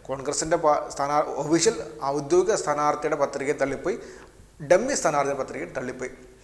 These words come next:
അത് ഒപ്പ് ഇട്ടതിനകത്തുള്ള പ്രശ്നത്തെ തുടർന്നാണ് അത് തള്ളിപ്പോയത്. യഥാർത്ഥ ഒപ്പ് ആരുടേതാണോ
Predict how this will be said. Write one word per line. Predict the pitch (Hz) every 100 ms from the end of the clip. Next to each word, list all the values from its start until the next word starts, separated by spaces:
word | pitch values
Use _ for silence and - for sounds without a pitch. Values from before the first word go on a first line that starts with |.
| - - 131
അത് | 156 160 82 - - - - 147
ഒപ്പ് | 147 - 226 226 - 143
ഇട്ടതിനകത്തുള്ള | - 147 147 151 143 139 - -
പ്രശ്നത്തെ | 135 - 143 151 139
തുടർന്നാണ് | 131 127 127 - - -
അത് | 131
തള്ളിപ്പോയത്. | 131 127 127 123 120 120 - - - -
യഥാർത്ഥ | 139 147 156 156 165
ഒപ്പ് | 143 143 180 - 139
ആരുടേതാണോ | 139 147 165 151 139 156